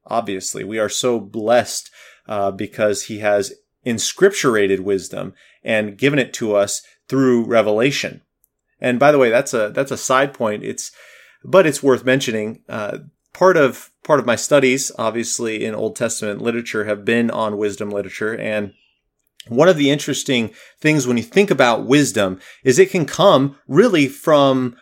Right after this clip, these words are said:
a variety of sources. You can observe things like, uh, "Consider the ant, thou sluggard, and be wise," who, you know,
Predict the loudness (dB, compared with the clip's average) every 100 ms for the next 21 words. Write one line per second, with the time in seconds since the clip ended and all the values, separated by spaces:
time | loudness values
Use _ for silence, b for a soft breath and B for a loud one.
0 | -4 0 4 4 4 4 0 -2 -2 -2
1 | -2 -4 -4 -4 -8 b b -2 0 -2
2 | 0 2 2 2 0 -2 -2 -2 -4 -6
3 | -20 _ -10 -2 0 -2 -4 -4 2 2
4 | 2 0 2 0 -4 -10 -2 -2 0 0
5 | 0 -2 -8 -16 -8 -6 -4 -4 -4 0
6 | 2 4 4 2 -6 -8 -10 -10 -8 -6
7 | -6 -8